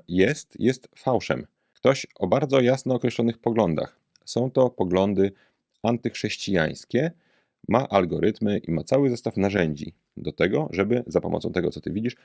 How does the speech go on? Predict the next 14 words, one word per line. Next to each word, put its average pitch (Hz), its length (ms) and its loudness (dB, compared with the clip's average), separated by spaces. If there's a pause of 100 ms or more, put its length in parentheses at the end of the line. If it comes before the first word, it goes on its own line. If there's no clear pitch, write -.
(260)
kształtować - 600 -2 (120)
twoje 151 260 2
wyobrażenie 92 520 2
o 92 100 2
tym, 95 240 -4 (360)
co 151 180 0
myślą 127 340 0
o 98 40 -4
świecie - 280 -4
inni 92 300 2
ludzie, 85 460 0
co 131 140 0
jest 113 160 -2
ważne, 92 520 -2